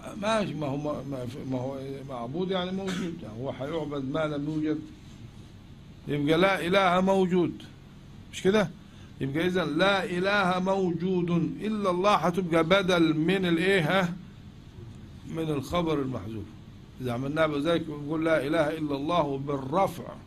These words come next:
إنما لو خليناها على الاستثناء هتبقى بالنصب، لا إله إلا الله، وفيها ده وفيها ده. فأعرف إعراب الكلمة المشرفة.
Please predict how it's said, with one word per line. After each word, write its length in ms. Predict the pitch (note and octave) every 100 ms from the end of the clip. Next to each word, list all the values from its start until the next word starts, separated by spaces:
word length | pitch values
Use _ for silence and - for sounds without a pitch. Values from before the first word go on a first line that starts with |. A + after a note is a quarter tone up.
| - - - - - - -
إنما 260 | B2 C#3+ C#3
لو 120 | C3
خليناها 600 | A2 B2+ B2 C#3+ F3 E3
على 240 | C#3 C3+
الاستثناء 680 | C3+ C#3 - C#3 - E3 - G#2
هتبقى 440 | C3 D3+ C#3 C3+
بالنصب، 640 | C3 C#3 C3+ C#3+ A2+ - G#2+ - - -
لا 220 | B2+ C#3
إله 540 | - B2+ C#3+ C3+ A#2 C#3
إلا 240 | C#3 B2+
الله، 640 | A#2+ A#2+ C3+ A2 G2 B2+ - - - - - -
وفيها 340 | - - D#3 C#3
ده 260 | D3 F#3+ F3 - - - -
وفيها 320 | B2+ C#3+ C3
ده. 200 | A#2 G2+
فأعرف 560 | - F#3 F#3+ F3+ F3 E3 - - - - - -
إعراب 680 | D3 C3 D3 F3+ G3+ G3 E3+
الكلمة 680 | E3+ D#3+ D#3 F#3+ F#3+ F3 E3+
المشرفة. 760 | D#3+ D3+ D3+ D3 C#3+ C#3 B2+